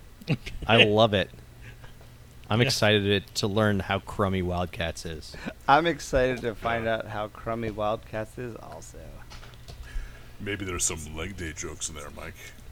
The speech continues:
Speaker 3: Maybe there's a hot redhead, too.
Speaker 2: Uh, no, she's bald.
Speaker 3: Ah!
Speaker 4: Well, there's
Speaker 2: There's a
Speaker 4: the,
Speaker 2: brunette.
Speaker 4: there's the Codex, though. She's got
Speaker 3: Spoilers.
Speaker 4: white hair.
Speaker 2: We're cutting all of this.
Speaker 1: Yeah.
Speaker 2: We're cutting all of this.
Speaker 1: Definitely.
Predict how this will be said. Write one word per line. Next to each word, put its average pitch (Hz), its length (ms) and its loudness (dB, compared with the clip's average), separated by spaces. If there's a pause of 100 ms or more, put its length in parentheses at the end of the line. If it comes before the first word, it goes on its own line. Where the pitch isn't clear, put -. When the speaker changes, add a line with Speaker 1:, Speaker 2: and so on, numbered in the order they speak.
(440)
Speaker 3:
Maybe 143 280 4
there's 147 220 6
a 131 80 8
hot 127 240 6
redhead, 113 480 0 (100)
too. 95 320 -6 (600)
Speaker 2:
Uh, 110 280 10
no, 110 160 10
she's 110 200 6
bald. 85 260 4 (480)
Speaker 3:
Ah! 160 800 12 (180)
Speaker 4:
Well, 127 180 6
there's 110 200 2
Speaker 2:
There's 139 160 10
a - 20 8
Speaker 4:
the, - 60 4
Speaker 2:
brunette. 120 380 8
Speaker 4:
there's 127 180 6
the 110 80 0
Codex, 165 480 8
though. 143 160 4
She's 113 160 4
got 90 180 0
Speaker 3:
Spoilers. 80 80 -10
Speaker 4:
white 101 200 0
hair. 73 280 -6 (920)
Speaker 2:
We're 107 160 8
cutting 92 360 6
all 87 280 4
of 78 100 0
this. - 380 -4 (320)
Speaker 1:
Yeah. 95 140 0 (420)
Speaker 2:
We're 113 120 10
cutting 95 280 10
all 85 340 8
of 80 80 2
this. 78 380 -2
Speaker 1:
Definitely. 98 280 2